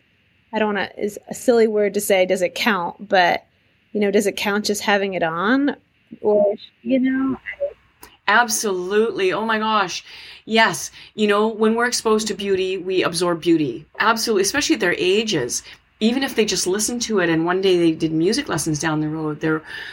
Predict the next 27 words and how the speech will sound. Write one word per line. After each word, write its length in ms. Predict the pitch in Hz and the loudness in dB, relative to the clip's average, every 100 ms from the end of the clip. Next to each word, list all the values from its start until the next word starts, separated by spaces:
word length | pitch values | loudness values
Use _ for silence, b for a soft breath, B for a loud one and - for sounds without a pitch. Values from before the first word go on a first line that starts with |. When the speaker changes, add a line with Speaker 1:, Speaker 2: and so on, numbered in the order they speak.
| B - | B 0
Speaker 2:
they 100 | 170 | 4
might 300 | 165 160 - | 4 2 -2
just 220 | 160 - | -2 0
stop 240 | 196 175 | -2 -2
and 80 | 175 | -2
think, 100 | 165 | -2
"Oh, 240 | 226 359 160 | -2 -2 -2
wait, 220 | 180 285 | -2 -2
I've 140 | 165 | -4
heard 280 | 156 262 403 | -4 -6 -4
this 140 | - - | -2 -2
before. 540 | 202 - 160 139 - B B B B | -4 -6 -4 -4 -6 B B B B
You 100 | 190 | 2
know, 100 | 190 | 2
where 180 | 202 208 | 4 2
did 120 | 226 | 2
this 160 | 208 - | -2 -2
come 240 | 208 220 | -4 -2
from?" 180 | 220 160 | 2 2
But 120 | 165 | 4
I 120 | 175 | 4
would 140 | 196 202 | 2 2
say 140 | 190 | 0
absolutely 640 | 151 170 - 165 175 151 160 | 0 0 0 0 0 0 -2
have 200 | 156 - | -2 -2
beautiful 340 | 156 147 147 | -2 -2 -8
music 640 | 151 156 156 160 - - | -4 -2 -2 -2 -6 -14